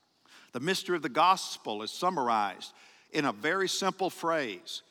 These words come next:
The gospel is, in essence, Christ in you.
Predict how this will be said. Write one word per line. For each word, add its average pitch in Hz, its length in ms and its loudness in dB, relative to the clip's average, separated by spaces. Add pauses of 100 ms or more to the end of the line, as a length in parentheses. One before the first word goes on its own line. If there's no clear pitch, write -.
(180)
The 123 80 -10
gospel 175 640 2
is, 170 440 0
in 143 200 -4
essence, 156 480 -4
Christ 180 680 0 (180)
in 180 240 0
you. 117 320 -2